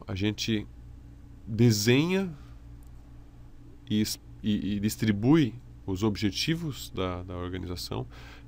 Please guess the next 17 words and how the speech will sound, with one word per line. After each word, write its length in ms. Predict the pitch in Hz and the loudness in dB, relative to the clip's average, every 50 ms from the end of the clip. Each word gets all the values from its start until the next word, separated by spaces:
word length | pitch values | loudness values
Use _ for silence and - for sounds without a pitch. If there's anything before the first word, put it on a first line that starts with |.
| - | -10
dentre 440 | 101 98 101 110 117 117 113 - 101 | -2 4 4 6 6 6 4 0 0
perspectivas 1080 | - - 104 101 - - 98 92 - - - 110 117 123 143 151 147 - - - - - - - - - - - - - - - - - - - - - | 2 2 2 2 2 -2 -4 -6 -4 -4 -2 -2 -2 -2 -4 -6 -8 -8 -10 -10 -12 -14 -16 -18 -18 -20 -20 -20 -20 -20 -20 -20 -20 -20 -18 -18 -18 -16
que 380 | - - 120 127 135 147 160 156 | -6 0 4 6 6 6 6 4
são 220 | 139 - - 139 | 2 2 2 4
relacionadas 680 | 123 123 123 117 113 - - 110 104 101 104 107 104 98 | 6 6 6 6 6 4 2 2 2 4 4 4 4 2
entre 240 | 104 98 92 104 98 | 0 -2 -2 -4 -6
si 580 | - - - 107 117 135 143 127 117 113 113 - | -6 -4 -2 -2 0 0 0 0 0 -2 -4 -4
e, 100 | - 113 | 0 2
e 40 | 113 | 2
os 160 | 117 117 104 | 2 4 4
objetivos 580 | 110 101 101 104 98 - - 110 110 110 110 - | 2 2 2 0 0 0 0 0 -2 -2 -2 -4
também 240 | - 98 98 101 104 | -4 -4 -4 -4 -2
relacionados 540 | 104 98 98 95 - 104 95 92 95 92 | -2 -2 -4 -2 -2 -2 0 0 0 0
entre 240 | 98 95 - - 95 | -2 -4 -4 -6 -6
si, 320 | 92 - - 104 104 117 120 - - - - - - - - - - - - - - - | -6 -4 -2 -2 -4 -4 -6 -10 -16 -18 -18 -18 -18 -18 -18 -18 -18 -18 -18 -18 -10 -2
onde 220 | - 123 120 120 113 | 0 2 2 2 4
permeia 920 | - 120 110 104 98 98 101 107 117 120 123 120 110 98 90 85 87 90 | 4 4 4 6 4 4 4 6 6 6 6 6 6 4 4 2 -2 -6